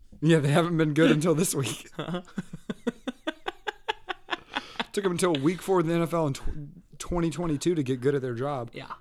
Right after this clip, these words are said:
Speaker 1: That's why they always lose money. Um, yeah, I mean, like, the easiest play in the world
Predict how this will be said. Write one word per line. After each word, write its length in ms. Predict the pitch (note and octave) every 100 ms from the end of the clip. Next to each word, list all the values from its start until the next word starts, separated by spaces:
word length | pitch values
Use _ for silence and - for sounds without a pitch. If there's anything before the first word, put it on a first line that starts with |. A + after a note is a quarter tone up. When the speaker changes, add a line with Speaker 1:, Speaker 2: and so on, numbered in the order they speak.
| - -
Speaker 1:
That's 180 | C3 D3+
why 140 | C#3
they 280 | C3+ A#2+ A#2 F3 - D3 C3+
always 300 | C3 C3 B2+
lose 200 | C3+ B2
money. 280 | C#3+ C3 A2+
Um, 420 | D3+ D3+ C3 A2 - - - _ _ - _ - -
yeah, 240 | E3 G3 C#3+ F3
I 60 |
mean, 240 | F3+ F3 F3
like, 280 | E3 D#3+ - _ -
the 200 | C#3+ -
easiest 480 | F#3 F#3+ F3 D#3+ -
play 180 | D#3 C#3
in 60 |
the 80 | A#2+
world 440 | A2 G#2+ G2 G2